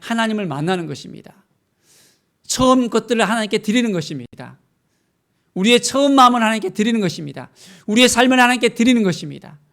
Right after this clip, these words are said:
우리가 헌신할 때 하나님께서는 더 놀랍도록 역사해 주시고 인도해 주십니다.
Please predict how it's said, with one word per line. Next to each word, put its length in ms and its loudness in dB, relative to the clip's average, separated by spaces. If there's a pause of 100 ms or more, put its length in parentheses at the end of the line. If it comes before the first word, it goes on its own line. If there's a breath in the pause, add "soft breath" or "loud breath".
(300)
우리가 600 -2 (200)
헌신할 460 0
때 340 -6 (160)
하나님께서는 800 -6 (320 soft breath)
더 280 4
놀랍도록 680 4
역사해 360 0
주시고 220 -8
인도해 320 -2
주십니다. 640 -4